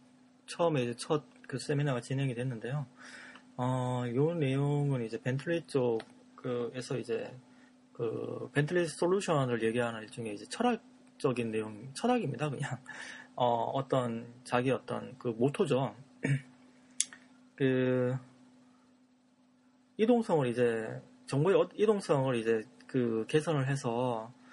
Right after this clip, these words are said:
어, 예를 들면 이제 그 정보의 어떤 품질이라든지 정보의 생애주기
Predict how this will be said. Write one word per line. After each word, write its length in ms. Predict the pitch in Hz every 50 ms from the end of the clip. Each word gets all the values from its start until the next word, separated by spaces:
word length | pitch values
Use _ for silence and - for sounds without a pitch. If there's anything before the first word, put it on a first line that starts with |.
| - - - - - _ _ _ _
어, 460 | - 120 120 120 120 117 117 113 113 113
예를 180 | 123 120 127 131
들면 200 | 127 123 120 113
이제 340 | 110 104 117 110 107 107 107 -
그 100 | - -
정보의 360 | - 123 123 127 147 160 135
어떤 200 | 113 - 120 113
품질이라든지 1120 | - - 202 190 185 196 190 165 139 117 113 107 104 107 107 104 127 135 135 123 110 107 104
정보의 720 | - 120 117 120 123 139 135 131 123 113 110 123 120 117 113
생애주기 880 | - - 208 196 170 135 127 117 107 - 123 113 110 107 110 110 113